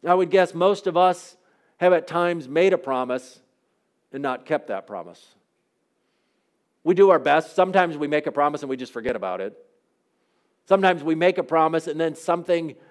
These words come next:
gets in the way. "Oh, I promise I'll be there."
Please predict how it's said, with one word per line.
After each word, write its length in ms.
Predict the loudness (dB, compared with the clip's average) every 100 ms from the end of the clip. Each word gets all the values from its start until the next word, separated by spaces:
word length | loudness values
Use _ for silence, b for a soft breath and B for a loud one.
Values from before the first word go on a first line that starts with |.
| b -4
gets 240 | -4 -2
in 60 | -4
the 100 | -2
way. 320 | -2 -4 -10 _ _ _ _ _ _ _ _ _ _ _ _ _
"Oh, 100 | -4
I 160 | 0 0
promise 400 | 4 2 2 2
I'll 100 | 2
be 220 | 2 4
there." 360 | 6 4 0